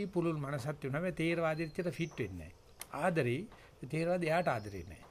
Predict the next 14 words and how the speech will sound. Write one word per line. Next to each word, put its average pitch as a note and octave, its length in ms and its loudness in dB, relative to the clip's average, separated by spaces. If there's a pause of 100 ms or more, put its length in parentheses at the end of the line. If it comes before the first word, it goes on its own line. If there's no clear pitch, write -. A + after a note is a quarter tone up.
(140)
ඒ D#3 140 -2
හාමුදුරුවෝ D#3+ 340 -2
කිව්වා, C#3 160 -4
උන්ට C#3 160 -6
ප්‍රශ්නක් D#3+ 400 -4
තියෙනවා. C#3 320 -4
ජාතක C3 320 -6
පොත D3+ 180 -6
කියපන්. A#2+ 380 -6 (340)
බුදුහාමුදුරන්ට D#3 580 -2
මේක D#3 180 -4
අනිවාර්යයෙන්ම D#3+ 640 -2
වෙලා C3+ 240 -2
තිනවා. E3+ 300 -4